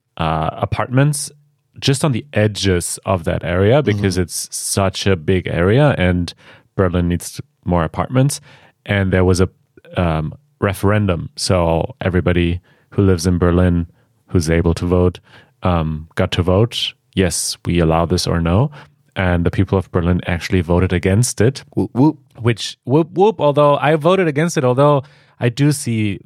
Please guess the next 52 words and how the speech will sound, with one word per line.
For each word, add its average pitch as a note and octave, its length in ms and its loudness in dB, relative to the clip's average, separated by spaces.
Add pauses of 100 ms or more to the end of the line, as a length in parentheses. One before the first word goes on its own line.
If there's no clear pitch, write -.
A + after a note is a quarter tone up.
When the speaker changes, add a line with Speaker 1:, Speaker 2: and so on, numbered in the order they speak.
Speaker 1:
the G2 260 -6
arguments. G2 720 -2
Speaker 2:
I C#3+ 120 2
do F3 140 0
see F3 140 -2
the C#3 80 2
Speaker 1:
Because C#3+ 220 2
it D3 100 4
was D3 160 4
going C#3+ 220 2
Speaker 2:
arguments. - 60 -4
Speaker 1:
to C#3 60 -2
be B2 120 0
just B2 320 0
the A#2+ 180 -4
edges A#2 580 2
and A2+ 100 -4
stuff, A#2 260 0
and G#2+ 100 -2
you, G#2 160 -4
we G#2+ 180 -2
do A2+ 220 2
really, G#2+ 400 2
really, G#2 300 2
really G2+ 320 2
need G#2 320 0
apartments G#2 540 -4
and G2+ 100 -8
stuff. G#2+ 160 -4
So G#2+ 140 2
it's, - 140 -4 (340)
it's A#2+ 160 2
not C3+ 320 2
very A#2+ 320 2
clear A#2 240 0
cut, C3 340 -4
but G2+ 180 -2
basically G#2+ 460 0
the G2 140 -2
sentiment G2+ 500 -2
is F2+ 120 -8
just - 240 -8
like, F2 200 -2 (380)
"This B2+ 320 0
place A2 320 0
is F#2+ 200 -8
special. G2+ 920 -2
Speaker 2:
Yeah. F#2 360 0
Speaker 1:
It G#2+ 160 0
is G#2+ 200 2
Speaker 2:
It's A#2 120 2
sacred, F3 220 0